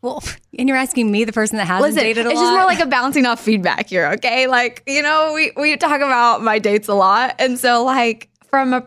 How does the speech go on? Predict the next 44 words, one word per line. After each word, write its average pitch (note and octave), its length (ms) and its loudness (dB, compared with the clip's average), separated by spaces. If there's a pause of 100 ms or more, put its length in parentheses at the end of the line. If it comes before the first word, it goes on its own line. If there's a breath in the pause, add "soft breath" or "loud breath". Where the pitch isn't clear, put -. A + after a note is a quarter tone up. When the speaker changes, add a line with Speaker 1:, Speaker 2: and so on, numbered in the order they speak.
Speaker 2:
just C4+ 300 -2
a D4 60 0
different G#3 460 0
perspective, G#3 960 -4 (100)
how C4+ 180 -2
many D#4 220 0
would A#3 200 0
you G3+ 140 -2
think? - 400 -10 (320)
Speaker 1:
Uh, G#3 560 -6
Speaker 2:
It B3 40 -2
doesn't E4 180 2
have F#4 100 0
to E4+ 60 -2
be E4 100 2
the C4+ 80 2
right G#3+ 180 2
answer. F#3+ 640 -4 (440)
Speaker 1:
Three? A#3+ 420 -10 (520)
Speaker 2:
That's G4 180 -8
kinda B4+ 160 -10
what B4 240 2
I'm E4 40 -8
thinking. F4 560 -4
Like, C#4 460 -8
Speaker 1:
That's C4+ 220 -10
a C4+ 40 -6
good A3+ 140 -4
average. F3+ 680 -6
Average G3+ 360 -4
of A#3+ 100 -8
three. A#3+ 400 -8
Some C#4 300 0
you C4 100 2
may A#3 140 0
know G3 200 0
at G3 120 -6
two, G3 320 -2
and G#3 180 -4
some G#3+ 220 -4
it G3+ 80 -6
might G3+ 160 -6
take - 160 -14
four, F3+ 340 -10